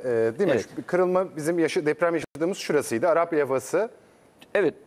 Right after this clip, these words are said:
Speaker 2: kuzeye
Speaker 1: E, tam
Speaker 2: doğru.
Speaker 1: o Arap
Speaker 2: Bakınız,
Speaker 1: levhasının
Speaker 2: şöyle
Speaker 1: bittiği
Speaker 2: düşünün,
Speaker 1: yerde
Speaker 2: bir
Speaker 1: deprem
Speaker 2: arabayı
Speaker 1: yaşandı.
Speaker 2: düşünün. Bizim çok, e, bu konuları heyecanla anlatan bir emekli hocamız, e, kendisine buradan saygılarımı iletiyorum. Yücel Yılmaz Hoca derslerde hep bunu söylerdi.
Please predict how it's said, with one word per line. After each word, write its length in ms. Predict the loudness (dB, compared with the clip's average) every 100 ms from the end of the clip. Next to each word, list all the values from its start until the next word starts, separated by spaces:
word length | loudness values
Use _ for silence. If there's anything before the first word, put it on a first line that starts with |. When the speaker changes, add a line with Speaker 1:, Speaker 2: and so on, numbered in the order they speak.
| -20 _
Speaker 2:
kuzeye 280 | -2 2 4
Speaker 1:
E, 20 |
tam 120 | 4
Speaker 2:
doğru. 240 | 4 2 2
Speaker 1:
o 320 | 2 2 2
Arap 80 | 2
Speaker 2:
Bakınız, 180 | 2 2
Speaker 1:
levhasının 280 | 0 -2 -2
Speaker 2:
şöyle 220 | 2 2
Speaker 1:
bittiği 160 | 2 2
Speaker 2:
düşünün, 120 | 2
Speaker 1:
yerde 160 | 2 0
Speaker 2:
bir 40 |
Speaker 1:
deprem 120 | 2 2
Speaker 2:
arabayı 320 | 2 2 2
Speaker 1:
yaşandı. 180 | 0 -2
Speaker 2:
düşünün. 360 | -4 -6 -8 -12
Bizim 440 | -16 -8 -6 -4 -8 -16 -6
çok, 260 | -4 -2 0
e, 440 | 4 4 2 0
bu 60 | -4
konuları 500 | -4 0 2 2 0 -8 -20
heyecanla 520 | -2 -2 0 -2 -2 -4
anlatan 440 | -2 -4 -4 -4
bir 140 | -6
emekli 340 | -4 -4 -2 -2
hocamız, 400 | 0 -2 -4 -10 -20 -20 -20 -20 -20 -20 -12 -2
e, 100 | -2 -2 -6
kendisine 400 | -6 -2 -2 -2
buradan 200 | -2 -4
saygılarımı 500 | 0 -2 0 -2 -2
iletiyorum. 360 | -4 -4 -6
Yücel 280 | -4 -2 -2
Yılmaz 240 | -2 -2 -2
Hoca 240 | -2 0
derslerde 480 | 0 0 0 0 0
hep 140 | -2
bunu 140 | -4 -4
söylerdi. 580 | -2 0 0 0 -6